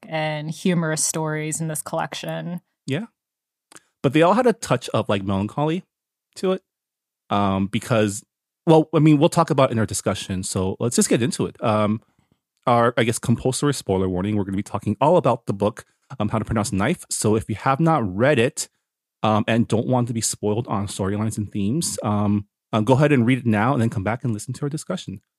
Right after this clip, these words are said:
Speaker 2: Um, but with that out of the way, um, let's get to it. Uh, Rira, why don't you introduce us to the book, How to Pronounce Knife?
Speaker 1: The stories that make up How to Pronounce Knife focus on characters struggling to find their bearings in unfamiliar territory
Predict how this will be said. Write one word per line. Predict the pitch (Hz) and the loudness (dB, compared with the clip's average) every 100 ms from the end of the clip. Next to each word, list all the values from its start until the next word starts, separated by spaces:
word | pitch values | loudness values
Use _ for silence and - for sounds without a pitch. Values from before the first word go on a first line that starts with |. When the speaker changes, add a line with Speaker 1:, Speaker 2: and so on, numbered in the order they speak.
| _ _ _ _ - | _ _ _ _ -4
Speaker 2:
Um, | 104 104 104 | -2 0 0
but | 107 | 0
with | 117 | 2
that | 123 - | 2 0
out | 123 | 0
of | 113 | 2
the | 110 | 0
way, | 101 113 110 104 104 - | 2 2 2 0 -4 -6
um, | 101 101 98 | -4 -2 -2
let's | 123 | -2
get | - 135 | -2 -6
to | - 160 175 | -4 0 0
it. | - - _ - | -2 -12 _ 0
Uh, | 123 107 | 2 4
Rira, | 156 143 87 - | 2 2 -2 -6
why | - 135 | 0 0
don't | 143 | 0
you | - | -2
introduce | 135 117 123 | -2 -4 -2
us | 127 - | -2 -4
to | - 120 | -6 -4
the | 123 | -4
book, | 107 - - _ _ | -4 -8 -12 _ _
How | - | -8
to | 123 | -8
Pronounce | - 110 131 | -8 -12 -10
Knife? | 165 143 - _ _ | -10 -12 -16 _ _
Speaker 1:
The | 233 | -2
stories | - 254 262 262 | 4 6 6 4
that | 262 220 | 2 4
make | 214 202 | 4 4
up | 196 196 | 0 -2
How | - 165 | 0 0
to | 175 | -2
Pronounce | - 180 180 190 170 | -4 0 0 -2 -4
Knife | 156 160 - - | -4 -6 -8 -4
focus | 180 - 208 - 165 | -4 -2 -4 -4 -2
on | 160 151 | -2 -4
characters | - 214 226 - 254 226 | 0 2 2 2 0 0
struggling | - 180 180 180 | 0 0 2 0
to | 160 | -2
find | 160 180 175 170 | -2 0 0 0
their | 160 | -2
bearings | 151 180 208 214 214 - | 0 0 2 2 2 0
in | 160 160 | -4 0
unfamiliar | 180 214 - 196 180 180 180 | 0 2 2 2 4 2 -2
territory | - 165 151 - 147 147 151 | -2 -2 -4 -6 -4 -4 -8